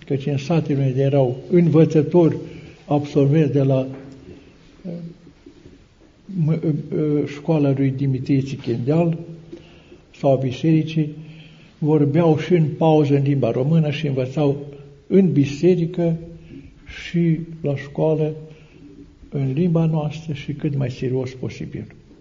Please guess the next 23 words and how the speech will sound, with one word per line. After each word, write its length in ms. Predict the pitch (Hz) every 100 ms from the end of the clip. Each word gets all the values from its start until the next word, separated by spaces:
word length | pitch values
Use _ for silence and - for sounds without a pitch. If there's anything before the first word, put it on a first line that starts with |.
| - _ _
Pe 140 | 147 143
când, 320 | 202 143 - - - - - _ -
la 160 | - 110
școlile 440 | - 190 214 226
de 140 | 170 160
stat, 540 | - - 160 165 - - - - _ - _ _ _ _ _ - - -
să, 160 | 151 123 - - -
și 100 | 190
în 140 | 170 -
pauză, 440 | 156 190 190 165 165
învățătorii 800 | 143 143 139 127 - 180 160 147 -
obliga 460 | - 139 139 151 160
copiii 380 | 147 131 151
să 120 | 139 135
vorbească 420 | 127 139 139 -
în 60 |
limba 160 | 131 123
maghiară. 460 | 113 113 107 98 - - - - - - - - _ _ -
Poate 320 | 202 170 202
știți. 360 | - - - -
Dacă 340 | - 160 - 170
nu, 200 | 202 196 - -
interesați-vă. 560 | 165 175 143 110 -